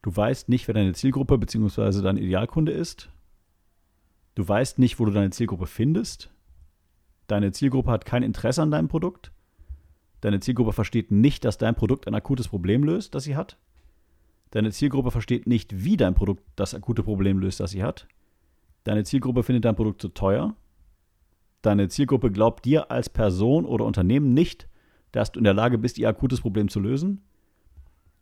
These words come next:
Und letztendlich, das Ergebnis deines Produkts im Sinne einer Lösung ist nicht messbar und dir fehlt eine klare Nutzenargumentation. Also neun Gründe, an denen es liegen könnte,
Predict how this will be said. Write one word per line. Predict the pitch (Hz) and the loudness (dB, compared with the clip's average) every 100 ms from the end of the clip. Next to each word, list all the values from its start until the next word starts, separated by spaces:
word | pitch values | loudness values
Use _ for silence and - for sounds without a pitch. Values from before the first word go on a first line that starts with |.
| _ _ | _ _
Und | 123 104 | -2 0
letztendlich, | 135 - 156 147 156 | 0 0 0 0 0
das | - 120 - - | 0 -4 -6 -4
Ergebnis | 104 90 95 170 - 160 | -2 -2 0 0 0 0
deines | 139 135 | 0 0
Produkts | - 107 123 - | 0 0 0 0
im | 104 | 0
Sinne | 101 120 | 2 2
einer | 113 | 4
Lösung | 101 143 151 - | 4 4 2 0
ist | 113 - | -2 2
nicht | 131 - | 0 2
messbar | 110 143 156 156 | 0 0 0 0
und | 120 107 | 0 -2
dir | 107 | -2
fehlt | - 135 | 0 0
eine | - 101 | 0 -4
klare | - 120 117 | -2 -2 2
Nutzenargumentation. | 107 110 107 82 85 82 - - - - - _ _ _ _ _ _ _ | 2 0 -2 -2 -2 -6 -10 -16 -18 -20 -20 _ _ _ _ _ _ _
Also | 117 98 | -6 -2
neun | 101 131 156 | 2 4 4
Gründe, | 120 143 160 160 - _ - | 6 6 6 4 0 _ -2
an | 107 | 2
denen | 120 | 2
es | 107 - | 2 0
liegen | 113 101 | 0 0
könnte, | - 127 147 196 233 | 0 2 2 0 -2